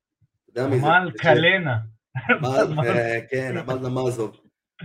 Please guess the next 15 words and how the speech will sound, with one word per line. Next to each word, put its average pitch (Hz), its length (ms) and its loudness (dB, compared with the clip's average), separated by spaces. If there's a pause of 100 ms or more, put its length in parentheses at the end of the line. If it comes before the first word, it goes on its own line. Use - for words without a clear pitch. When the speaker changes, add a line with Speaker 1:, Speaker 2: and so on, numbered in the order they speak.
(140)
Speaker 1:
הוא 131 1040 0
אוסבקי 147 480 2
שעלה 123 260 -2
לארץ, 160 640 0
מי 120 100 -14
שלא 120 200 -4
יודע, 120 380 -2
אוסבקי 127 440 -6
שעלה 117 240 -4
לארץ, 160 440 -4
הוא 131 80 -4
התקבל 127 320 -4
לנבחרת 127 340 -2
ישראל 127 420 -4
ב-, 120 560 -2